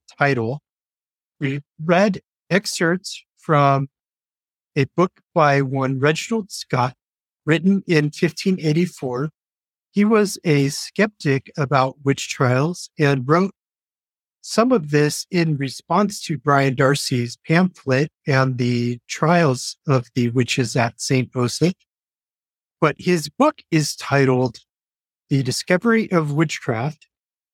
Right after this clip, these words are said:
wherein the lewd dealing of witches and witchmongers is notably detected,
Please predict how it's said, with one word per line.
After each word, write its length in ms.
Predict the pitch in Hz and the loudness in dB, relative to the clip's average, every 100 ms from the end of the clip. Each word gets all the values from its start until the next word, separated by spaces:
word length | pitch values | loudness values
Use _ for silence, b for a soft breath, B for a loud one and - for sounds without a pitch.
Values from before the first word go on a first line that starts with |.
| _ _ | _ _
wherein 520 | - 190 185 143 151 139 | 0 4 4 2 0 0
the 180 | 131 | -4
lewd 640 | 120 127 175 233 190 180 - | -4 0 2 2 0 -6 -2
dealing 400 | 170 175 190 170 | 0 2 2 0
of 120 | 139 | -2
witches 460 | 139 175 - 226 | -4 -2 -2 -2
and 160 | 202 165 | -2 -2
witchmongers 840 | 156 - - 135 131 131 170 180 - | -4 -6 -2 0 0 0 -2 -4 -6
is 220 | 139 - | -8 -4
notably 480 | 135 160 202 190 208 | 0 2 2 0 -2
detected, 720 | 196 160 165 143 - 110 | -2 -2 -2 -2 -4 -10